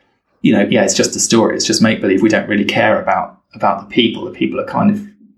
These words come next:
disposable in some way. But it's interesting, you know, it's, it's not so much a one-way thing where, like, "Oh, well, now it's two thousand and nine, we wouldn't dream of doing that. We care about characters too much." We can still laugh at,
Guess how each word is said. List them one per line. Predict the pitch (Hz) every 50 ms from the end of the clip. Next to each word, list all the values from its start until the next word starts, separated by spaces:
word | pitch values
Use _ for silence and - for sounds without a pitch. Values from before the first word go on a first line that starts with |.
| - _ _ _ _ _ _ -
disposable | - 110 - - 117 117 117 110 - - - -
in | - - -
some | - - - - -
way. | - - - - -
But | - 135 - - - - - - - -
it's | - 165 -
interesting, | 233 220 202 208 - - - 113 117
you | 127
know, | 120 107
it's, | 110 - -
it's | 143 131 -
not | 175 170 -
so | - 165 143
much | 127 - - 135
a |
one-way | 131 131 135 135 127 113 113 -
thing | - - 139 113
where, | 107 107 107 104
like, | 110 110 104 107 107 - - - _ - _ _ -
"Oh, | - 127 120
well, | 117 110
now | 117 123 123 113 107
it's | 107 - -
two | - 123
thousand | 117 110 104 107 107 101 104
and | 104
nine, | 110 113 110 98 -
we | 104 104
wouldn't | 110 104 104 -
dream | - 107 104 101 98
of | -
doing | - 110 110 101 98
that. | 95 98
We | 104 98
care | - - 117 104
about | - - 104 -
characters | - - 117 117 - - - -
too | - - -
much." | 101 101 95 - -
We | 151 147
can | 143 135
still | 123 - - - - -
laugh | - 107 107 - - - - -
at, | 120 113 - -